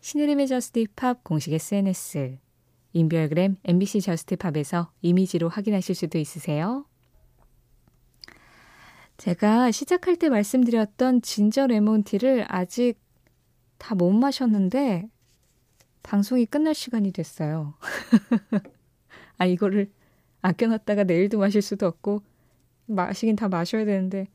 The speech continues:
아, 진짜 생강맛이 너무 매워요. 자, 매운맛 음악, 장준영님, 이도윤님이 신청해 주셨습니다.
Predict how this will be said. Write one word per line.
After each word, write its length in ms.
아, 80
진짜 280
생강맛이 520
너무 160
매워요. 500
자, 380
매운맛 600
음악, 340
장준영님, 960
이도윤님이 720
신청해 360
주셨습니다. 680